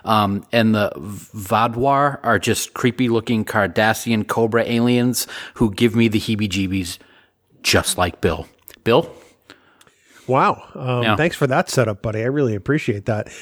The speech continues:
Speaker 2: This one for me is a see it. Uh, but really only because of the Vaadwaur, who I really wish we saw more of, uh, throughout Voyager, and especially in
Speaker 1: Hmm.
Speaker 2: the last two seasons. I think they could have been the adversary the Kazon were not, Thad.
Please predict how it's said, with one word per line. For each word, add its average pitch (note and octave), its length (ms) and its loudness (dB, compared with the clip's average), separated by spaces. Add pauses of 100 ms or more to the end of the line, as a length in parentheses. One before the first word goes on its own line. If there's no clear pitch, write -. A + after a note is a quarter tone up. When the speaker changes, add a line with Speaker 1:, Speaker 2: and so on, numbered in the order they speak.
(120)
Speaker 2:
This A#3+ 120 2
one F4+ 140 4
for A#3 140 2
me F3 100 4
is C#3 140 2
a B2+ 60 4
see C#3 320 0
it. D#3+ 180 0 (500)
Uh, D3 320 -4
but E3 180 0 (100)
really F3+ 300 4
only E3+ 260 4
because D#3+ 400 0
of D3 60 2
the C3+ 80 0
Vaadwaur, A#2 680 0 (340)
who D3+ 160 2
I D3+ 80 4
really D3 640 2
wish C3+ 400 0
we B2+ 180 0
saw A#2+ 300 0
more A#2+ 340 2
of, G#2 540 -8 (560)
uh, A#2 160 -4
throughout B2+ 460 2
Voyager, A2 400 -2
and A2 100 0
especially - 560 0
in A2+ 60 6
Speaker 1:
Hmm. A2+ 60 4
Speaker 2:
the A2 40 0
last G#2+ 320 0
two A2+ 120 -4
seasons. G#2 520 -2 (400)
I D3 140 0
think D#3+ 180 0
they D3+ 140 0
could D3 160 -2
have B2+ 160 -2
been B2+ 260 2
the A#2+ 140 2
adversary A2+ 600 2
the G#2+ 120 0
Kazon A2+ 580 0
were G#2 140 -6
not, G#2 400 -4
Thad. F#2+ 320 -8